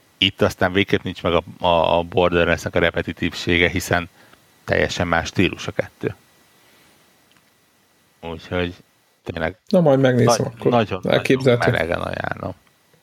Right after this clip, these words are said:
Speaker 2: Ha.
Speaker 1: Tényleg.
Speaker 2: Jó van, jó van. Volt még valami?
Speaker 1: Ö,
Speaker 2: Vagy
Speaker 1: volt, de arról keddig nem beszélhetek. <laughs>
Speaker 2: Ha.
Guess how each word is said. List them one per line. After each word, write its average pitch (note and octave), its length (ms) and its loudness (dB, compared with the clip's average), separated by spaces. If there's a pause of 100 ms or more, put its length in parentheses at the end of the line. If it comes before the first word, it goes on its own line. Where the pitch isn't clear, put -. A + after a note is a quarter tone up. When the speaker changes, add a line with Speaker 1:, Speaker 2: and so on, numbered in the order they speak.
(760)
Speaker 2:
Ha. A#2+ 140 0 (520)
Speaker 1:
Tényleg. F2 400 -2 (2000)
Speaker 2:
Jó C#3 200 2
van, C2 300 -6 (240)
jó D3+ 180 -2
van. D#3 360 -6 (220)
Volt E3+ 260 2
még G3 140 2
valami? C#3+ 380 2 (1200)
Speaker 1:
Ö, C3+ 560 4
Speaker 2:
Vagy B2 320 -10
Speaker 1:
volt, A2 400 4
de G#2 180 4
arról G2+ 300 2
keddig F#2 340 -2
nem E2+ 160 -6
beszélhetek. - 560 -2
<laughs> - 120 -4 (1000)
Speaker 2:
Ha. C3+ 140 4